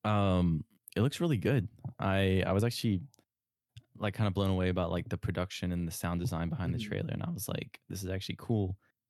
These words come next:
Speaker 1: I like
Speaker 2: Yeah.
Speaker 1: Bob Marley. I'd love to know his origin story and stuff. I think every
Speaker 2: <laughs>
Speaker 1: artist
Speaker 2: His
Speaker 1: kinda
Speaker 2: origin story.
Speaker 1: I mean, like, 'cause you
Speaker 2: <laughs>
Speaker 1: just,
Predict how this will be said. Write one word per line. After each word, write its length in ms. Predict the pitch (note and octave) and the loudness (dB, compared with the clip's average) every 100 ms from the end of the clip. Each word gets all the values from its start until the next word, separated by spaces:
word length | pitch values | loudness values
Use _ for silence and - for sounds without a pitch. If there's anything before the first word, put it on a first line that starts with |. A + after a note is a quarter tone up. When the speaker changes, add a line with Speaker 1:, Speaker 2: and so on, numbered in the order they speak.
| _ | _
Speaker 1:
I 80 | F#2 | -4
like 180 | F#2 F#2 | 0 0
Speaker 2:
Yeah. 60 | A2+ | 0
Speaker 1:
Bob 180 | F#2 | 0
Marley. 400 | F#2 F#2 F#2+ A2+ A#2 _ - | 0 0 0 -2 -4 _ -6
I'd 180 | F2+ | -2
love 160 | F#2 F2+ | 0 2
to 80 | F#2 | 2
know 480 | F2+ F2+ F2 F2+ - - - | 2 2 0 -4 -8 -14 -10
his 260 | G#2 G2 F2+ | -2 0 2
origin 300 | F2+ F2 F#2 | 2 2 0
story 280 | - F#2+ | 2 2
and 100 | G2 | 2
stuff. 180 | G2+ G#2+ | 2 -2
I 80 | D#3+ | 0
think 200 | C3+ F#2+ | 0 0
every 240 | F2 - F2 | 0 -2 -2
Speaker 2:
<laughs> 80 | |
Speaker 1:
artist 220 | F2+ F2+ C#4 | 0 0 0
Speaker 2:
His 80 | F#3+ | 0
Speaker 1:
kinda 280 | F#2+ F2 - C3+ | 2 0 -2 -2
Speaker 2:
origin 420 | D3 D3 C#3 D#3+ D3+ | 0 0 0 -2 0
story. 460 | - - C3+ C#3+ - - D#3 - _ _ _ _ _ _ - | -2 -2 -4 -6 -6 -8 -10 -10 _ _ _ _ _ _ -6
Speaker 1:
I 80 | C#3+ | 0
mean, 340 | D#3+ E3+ D3+ - - | 2 2 0 -2 0
like, 240 | C3 - | 2 2
'cause 180 | - D3 | 2 4
you 120 | F#4+ | 4
Speaker 2:
<laughs> 0 | |
Speaker 1:
just, 340 | G3+ F3+ - | 2 -2 -4